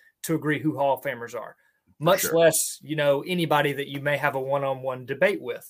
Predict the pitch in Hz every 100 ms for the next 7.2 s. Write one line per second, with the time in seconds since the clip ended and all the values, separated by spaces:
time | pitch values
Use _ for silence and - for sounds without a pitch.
0 | _ 117 117 139 139 - - _ _ _
1 | _ 170 240 180 185 185 - 160 147 143
2 | 110 113 127 - - - _ _ _ _
3 | _ _ - 92 - 69 - 57 - _
4 | _ _ _ - 98 101 98 95 92 -
5 | _ _ _ _ _ _ - 113 98 92
6 | 143 139 123 107 87 85 87 87 78 82
7 | 80 78